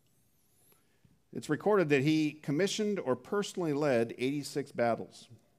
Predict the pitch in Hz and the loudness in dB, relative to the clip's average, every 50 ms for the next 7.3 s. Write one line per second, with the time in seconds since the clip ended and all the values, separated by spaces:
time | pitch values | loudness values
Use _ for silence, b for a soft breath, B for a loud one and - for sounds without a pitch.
0 | _ _ _ _ _ _ _ - 107 123 127 120 123 - - - - - - - | _ _ _ _ _ _ _ -4 0 0 0 0 -2 -8 -12 -14 -18 -16 -12 -12
1 | 107 101 123 131 139 147 139 123 120 113 110 110 110 110 110 110 117 127 131 131 | -10 -8 -4 -2 -2 -2 -2 -2 -2 -2 -2 -2 -4 -6 -6 -4 -4 -4 -4 -4
2 | 113 120 110 110 110 113 107 104 107 110 151 131 90 B B B B B B B | -4 -4 -6 -6 -6 -8 -8 -8 -8 -6 -6 -6 -6 B B B B B B B
3 | B B - 127 143 208 247 226 170 131 120 147 185 226 214 165 147 170 156 113 | B B -4 -2 0 2 2 0 0 0 0 0 2 2 2 2 2 2 0 -2
4 | 107 - - - - 113 113 113 101 113 104 104 101 101 120 143 151 139 117 95 | -4 -6 -10 -4 0 2 2 2 2 0 0 0 0 -2 -2 -2 -2 -2 -2 -2
5 | 87 80 87 107 - _ _ _ _ _ _ _ _ _ _ _ _ - 101 92 | -4 -6 -8 -12 -16 _ _ _ _ _ _ _ _ _ _ _ _ -6 -4 -4
6 | 107 98 92 87 92 107 104 95 92 95 - 110 107 90 131 143 175 190 180 - | -4 -6 -6 -2 0 2 2 2 0 -2 -4 -4 -2 0 2 2 2 2 0 0
7 | 156 131 113 120 156 175 | 0 0 2 0 0 -4